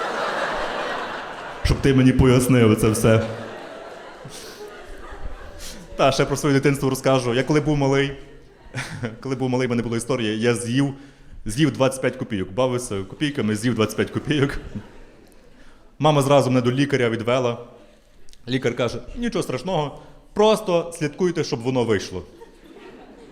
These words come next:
Мама слідкувала один день, два дні, декілька днів слідкувала, щоб воно вийшло. Лишила мене на тата.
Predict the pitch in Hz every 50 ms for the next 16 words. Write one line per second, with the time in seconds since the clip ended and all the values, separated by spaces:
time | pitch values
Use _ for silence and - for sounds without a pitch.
0 | - - - - - - - - - 262 214 180 160 - 170 139 - 160 151 185
1 | 196 190 180 160 143 131 127 123 147 165 170 165 165 151 135 143 139 139 131 120
2 | 107 104 123 127 135 135 131 127 120 117 117 110 107 123 123 120 123 113 107 107
3 | 101 113 120 110 - 107 95 - 113 107 120 120 113 113 110 - 98 95 98 101
4 | 95 110 131 143 135 - 135 117 120 - - - - - - - - - - 135
5 | 151 147 - 208 202 180 156 156 156 147 139 131 131 156 170 175 170 180 165 160